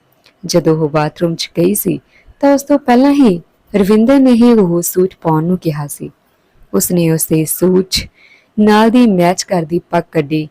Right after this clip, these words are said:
ਤੇ ਦਰਵਾਜ਼ੇ ਦੇ ਇੱਕ ਕੰਢੇ ਨਾਲ ਬੰਨ੍ਹ ਕੇ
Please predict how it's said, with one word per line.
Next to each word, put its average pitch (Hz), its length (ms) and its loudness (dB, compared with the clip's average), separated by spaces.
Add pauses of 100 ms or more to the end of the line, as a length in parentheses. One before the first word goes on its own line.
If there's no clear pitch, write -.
(240)
ਤੇ 277 100 2
ਦਰਵਾਜ਼ੇ 196 560 2
ਦੇ 208 200 0 (100)
ਇੱਕ 202 200 -6
ਕੰਢੇ 175 360 0
ਨਾਲ 160 240 0 (120)
ਬੰਨ੍ਹ 165 280 -2
ਕੇ 156 260 -4